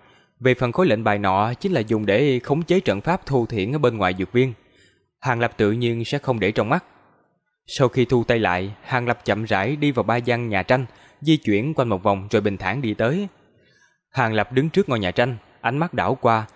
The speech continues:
dừng lại phía Tiểu Thạch Sơn ở sau dược viên, trên mặt lộ ra ý cười nhàn nhạt. Hắn trước tiên là chậm rãi nhắm hai mắt lại, đem thần thức cường đại từ từ thả ra, bao lại phạm vi xung quanh hơn mười dặm. Sau khi xác nhận không có tu sĩ khác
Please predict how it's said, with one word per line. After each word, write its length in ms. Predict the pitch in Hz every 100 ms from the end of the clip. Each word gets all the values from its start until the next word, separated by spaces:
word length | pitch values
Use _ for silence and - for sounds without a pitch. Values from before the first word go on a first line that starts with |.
| _ -
dừng 240 | 117 117
lại 240 | 107 95 107
phía 160 | 165
Tiểu 220 | - 104
Thạch 180 | 123 -
Sơn 260 | 139 135 120 -
ở 180 | 104 131 131 113
sau 240 | 104 123 110
dược 160 | 101
viên, 200 | 123 123 120 _ _ _ -
trên 160 | 180 139
mặt 160 | 107
lộ 200 | 107 98
ra 100 | 127
ý 140 | 120 170
cười 240 | - 104
nhàn 220 | 98 95
nhạt. 220 | 98 98 - _ _ _ _ _
Hắn 260 | - 131 160
trước 160 | 180 175
tiên 160 | 120
là 80 | 107
chậm 240 | 95 95
rãi 260 | 101 90 104
nhắm 300 | 135 143 185
hai 140 | 147
mắt 200 | 113 156
lại, 240 | 101 90 104 - - -
đem 180 | 170 170
thần 200 | 131 113
thức 200 | 196 -
cường 180 | 117 104
đại 260 | 95 98
từ 160 | 107 101
từ 220 | 98 95
thả 300 | - 90 139
ra, 260 | 135 131 117 - _ -
bao 200 | 117 113
lại 120 | 101
phạm 220 | 101 98
vi 180 | 110 113
xung 200 | - 110
quanh 200 | 110 110
hơn 220 | 123 147
mười 140 | 104 95
dặm. 240 | 92 92 101 _ _ _ _ _ -
Sau 180 | -
khi 140 | 135 127
xác 260 | - 185
nhận 360 | 117 98 107 113
không 220 | - 123
có 80 | 160
tu 160 | 135 107
sĩ 180 | 98
khác 240 | 104 170